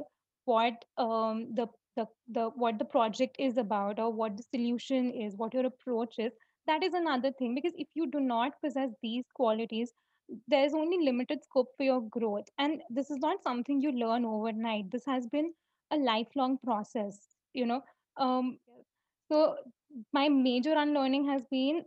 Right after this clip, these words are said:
that, um, having these soft skills are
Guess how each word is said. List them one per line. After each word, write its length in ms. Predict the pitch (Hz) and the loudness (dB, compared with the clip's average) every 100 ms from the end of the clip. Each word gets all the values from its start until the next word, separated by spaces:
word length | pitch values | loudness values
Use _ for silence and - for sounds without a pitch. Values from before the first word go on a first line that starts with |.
| 254 | -2
that, 240 | 254 285 320 _ _ _ | 0 0 -2 _ _ _
um, 360 | - 247 240 240 - - - | 0 4 4 0 -6 -18 -2
having 380 | 262 240 277 247 | 0 2 2 0
these 300 | 247 294 - | 0 -2 0
soft 320 | 220 208 - | 0 0 -6
skills 320 | - 285 330 - | -4 -2 -2 -4
are 260 | 262 254 | -2 0